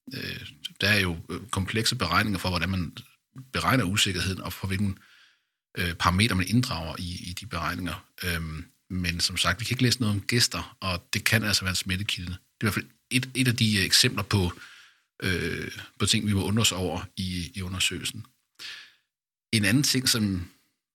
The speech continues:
som jeg, øh, øh, har, har tænkt på, og som vi har diskuteret, det er det, man kalder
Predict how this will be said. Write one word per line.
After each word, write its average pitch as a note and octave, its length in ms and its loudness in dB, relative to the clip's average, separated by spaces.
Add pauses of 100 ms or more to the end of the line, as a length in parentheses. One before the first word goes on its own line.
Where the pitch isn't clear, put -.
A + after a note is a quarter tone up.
som G#2 240 2
jeg, G#2 340 8
øh, E2+ 360 0 (580)
øh, - 200 -8
har, A2 200 -2
har A2+ 100 -2
tænkt G#2+ 240 0
på, - 220 -2 (200)
og G#2+ 80 -4
som F#2+ 120 -2
vi F#2+ 60 0
har F#2 60 0
diskuteret, - 560 0
det F#2+ 160 4
er F#2+ 80 4
det, G#2+ 140 2
man G2+ 80 2
kalder F#2+ 180 2